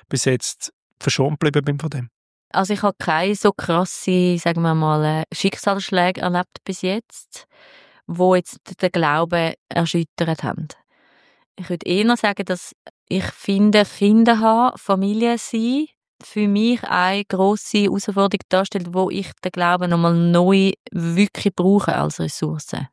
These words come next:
Speaker 1: Also so ein bisschen an Anschlag kommen oder nochmal
Speaker 2: Ja,
Speaker 1: ganz neue
Speaker 2: an meine
Speaker 1: Grenzen.
Speaker 2: Grenzerfahrungen
Speaker 1: Ich glaub,
Speaker 2: halt
Speaker 1: das
Speaker 2: mache.
Speaker 1: würden ja viele bestätigen, wo, wo,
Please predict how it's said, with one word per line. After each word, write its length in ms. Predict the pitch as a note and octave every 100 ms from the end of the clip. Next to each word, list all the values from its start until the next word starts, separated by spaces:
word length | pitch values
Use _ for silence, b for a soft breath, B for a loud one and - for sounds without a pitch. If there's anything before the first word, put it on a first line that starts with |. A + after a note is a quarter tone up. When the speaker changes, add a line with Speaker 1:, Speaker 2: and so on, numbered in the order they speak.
| _
Speaker 1:
Also 160 | E3+ B2+
so 120 | B2
ein 60 | C3+
bisschen 160 | C#3+
an 60 | C3
Anschlag 480 | C#3 D3+ - C#3+ C#3+
kommen 240 | - C3+
oder 200 | B2+ C3
nochmal 140 | D#3+ F#3
Speaker 2:
Ja, 140 | E3
Speaker 1:
ganz 320 | D3 C#3+ C#3+
neue 240 | C#3+ C#3 C#3
Speaker 2:
an 100 | G3+
meine 220 | C#3+ E3
Speaker 1:
Grenzen. 220 | D#3+ F#3
Speaker 2:
Grenzerfahrungen 640 | F#3 G3 G#3 - F3 E3+ F3
Speaker 1:
Ich 60 |
glaub, 180 | F3 E3+
Speaker 2:
halt 220 | E3+ F3
Speaker 1:
das 260 | C#3 - -
Speaker 2:
mache. 420 | E3+ E3+ - -
Speaker 1:
würden 300 | C#3 C#3 C#3
ja 80 | C#3
viele 240 | - D3
bestätigen, 720 | C3+ C#3 - C3 C3 C#3+ C#3 B2
wo, 380 | C3 B2+ C3+ B2+
wo, 300 | B2 B2+